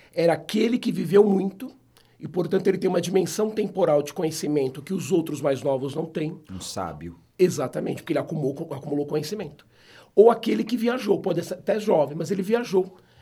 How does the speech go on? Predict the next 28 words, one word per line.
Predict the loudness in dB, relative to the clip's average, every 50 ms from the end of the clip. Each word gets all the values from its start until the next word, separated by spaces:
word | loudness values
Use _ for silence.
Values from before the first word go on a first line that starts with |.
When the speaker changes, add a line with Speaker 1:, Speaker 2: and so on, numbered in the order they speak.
| -16 -16
Speaker 1:
Então, | -6 -2 -2
ele | 0 0
tem | 0
uma | 2 2 2
dimensão | 2 2 0 -2 -2 0 0 2 2 4 6
espacial | 6 6 6 4 0 -4 -4 -4 -4 -2 0 0 0
do | -2 -2
conhecimento, | -4 -4 -6 -6 -6 -6 -4 -4 -4 -4 -4
ele | -6 -6
traz | -4 -2 -2 -2 -4
informações | -4 -6 -6 -2 -2 -2 -2 0 -2 -2 -2
que | -2 -4
os | -4 -2
outros | -2 -2 -2 -2 -4 -4
não | -4 -4
têm, | 0 0 0 0
então | 0 -2 -4
eles | -6
ficam | -4 -6 -6 -4
curiosos. | -2 -2 0 0 0 0 -2 -6 -14 -20 -20 -20 -20 -10
A | -6 -4
gente | -2 -2
experimenta | -4 -4 0 0 2 2 2 2 0 -2 -2 -2
isso, | -2 -2 -4
quando | -4 -4
a | -2
gente | -2 -4 -6 -6 -6
viaja, | -2 0 2 2 2 2 0 -2 -8 -12